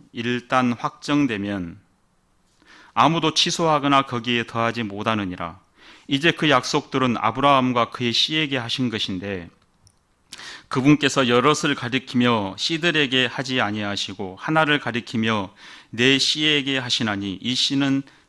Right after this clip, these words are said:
그리스도시니라." 내가 이것을 말하노니 하나님께서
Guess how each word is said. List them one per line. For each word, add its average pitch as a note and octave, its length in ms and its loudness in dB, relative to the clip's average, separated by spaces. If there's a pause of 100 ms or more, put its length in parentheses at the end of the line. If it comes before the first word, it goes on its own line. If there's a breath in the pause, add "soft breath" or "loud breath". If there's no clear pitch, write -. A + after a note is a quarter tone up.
(120)
그리스도시니라." G2 1160 -8 (1800 soft breath)
내가 C#3 200 6
이것을 C#3+ 380 4
말하노니 B2 460 4
하나님께서 B2 1120 0